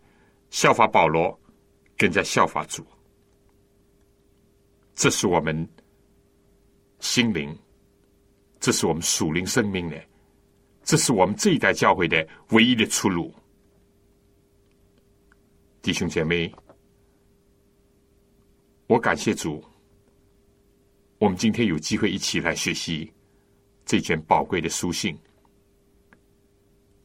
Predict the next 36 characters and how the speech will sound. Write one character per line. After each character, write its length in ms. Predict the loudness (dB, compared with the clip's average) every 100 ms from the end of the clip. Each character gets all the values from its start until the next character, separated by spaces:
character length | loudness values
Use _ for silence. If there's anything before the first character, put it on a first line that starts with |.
| _ _ _ _ _ _ _ _ _ _ _ _ _ 4
对 120 | 4
一 80 | 6
个 80 | 2
等 200 | 2 2
候 160 | -2
主 160 | -2 -2
的 260 | 0 -2 -6 _ -4
教 240 | 2 2
会， 260 | 2 -4 -4 _ _ _ _ _ _ 4
对 120 | 6
一 40 |
个 80 | 6
盼 240 | 4 4
望 120 | 4 2
基 200 | 0 0
督 100 | 0
复 180 | 0
临 200 | 0 2
的 100 | 2
一 60 | 2
个 60 | 0
信 260 | 0 0
徒， 320 | -2 -8 -8 -16 _ _ _ _ _ _ _ _ _ _ _ _ _ _ _ _ _ _ _ -12
充 220 | -8 -4
满 140 | -6
了 60 | -4
很 140 | -8
多 140 | -4 -6
的 80 | -6
信 280 | -8 -8
息。 300 | -6 -10 -10 -18 _ _ _ _ _ _ _ _ _ _ _ _ _ _ _ _ _ _ _ _ _ _ _ _ _ _ _ _ _
求 180 | -4 -2
上 220 | 2 0
帝 120 | 2 -2
今 160 | -2
天 360 | 2 2 2